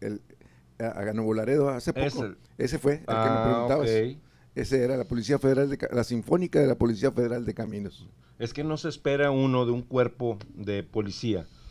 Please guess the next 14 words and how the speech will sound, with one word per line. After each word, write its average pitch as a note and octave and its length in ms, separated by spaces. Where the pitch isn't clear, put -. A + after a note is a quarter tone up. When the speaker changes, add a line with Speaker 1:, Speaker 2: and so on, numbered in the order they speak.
Speaker 2:
que G#2 160
cultiven A2 720
la F#2 140
música. F#2+ 500
Ese F#2 200
es, - 260
no G#2+ 140
te A2 100
lo G2 100
puedes G2+ 340
imaginar. F#2 460
Al G2 100
menos B2 200
yo. A#2+ 140